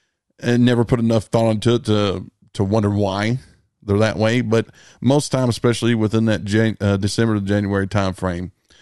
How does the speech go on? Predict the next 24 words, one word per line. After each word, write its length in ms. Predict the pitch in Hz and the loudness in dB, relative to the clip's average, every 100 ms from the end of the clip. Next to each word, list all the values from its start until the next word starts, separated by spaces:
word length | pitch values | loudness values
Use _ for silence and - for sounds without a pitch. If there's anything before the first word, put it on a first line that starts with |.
| _ | _
super 440 | - - 113 110 104 | -12 0 0 0 -2
active. 340 | 90 - 101 | -4 -4 -2
And 100 | 113 | 2
then 260 | 135 131 - _ | 2 0 -2 _
what 200 | - 131 | -4 -2
you 60 | 113 | 0
get 120 | 131 | 2
into 300 | 143 107 113 | 2 2 0
is, 100 | 107 | 2
like, 200 | 101 98 | -2 -4
summertime, 680 | - 135 151 - 107 107 101 - _ - - _ | -2 -2 -2 -2 -2 0 -4 -8 _ -20 -20 _
we 120 | 113 | -4
call 240 | 113 107 | 0 -2
a 20 | 104 | -2
lot 200 | 101 107 | -2 -2
of 60 | |
raccoons 720 | 98 90 - 95 92 - - - | -2 -4 -2 -2 -4 -8 -14 -4
during 160 | 101 | -2
the 40 | 92 | 0
summertime 580 | 101 95 90 85 82 | -2 -2 -4 -4 -4
'cause 200 | 95 95 | -4 -2
the, 200 | 95 98 82 | 0 -2 -2
the 120 | 101 | -4
females 720 | - 139 127 107 98 104 - | 0 2 2 0 -2 -6 -10